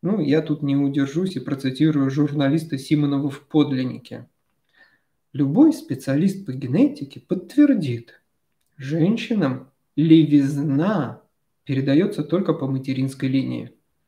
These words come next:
заметил по этому поводу Михаил Мессерер.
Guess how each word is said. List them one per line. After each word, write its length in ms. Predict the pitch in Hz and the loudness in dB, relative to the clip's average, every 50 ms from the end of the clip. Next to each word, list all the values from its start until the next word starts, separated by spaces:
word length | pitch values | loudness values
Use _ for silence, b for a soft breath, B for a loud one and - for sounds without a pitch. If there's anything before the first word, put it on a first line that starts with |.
| b b b b b b b - | b b b b b b b -6
заметил 520 | 143 151 143 135 135 156 170 170 - 156 | -2 0 2 2 4 2 2 0 -2 -6
по 140 | 156 - 131 | -6 -6 -6
этому 420 | 123 123 123 - 135 127 123 120 | -6 -6 -6 -8 -8 -8 -8 -4
поводу 520 | - - 185 226 233 233 220 254 262 254 B B B B B _ | 2 2 4 4 4 4 4 4 4 4 B B B B B _
Михаил 580 | - 160 165 156 - 160 131 120 131 160 190 180 | 0 2 2 2 0 -2 -2 2 2 2 2 2
Мессерер. 720 | 175 165 156 160 - - 147 143 139 127 123 117 120 - | 2 0 -2 -2 -4 -6 -4 -2 -2 -4 -4 -6 -10 -14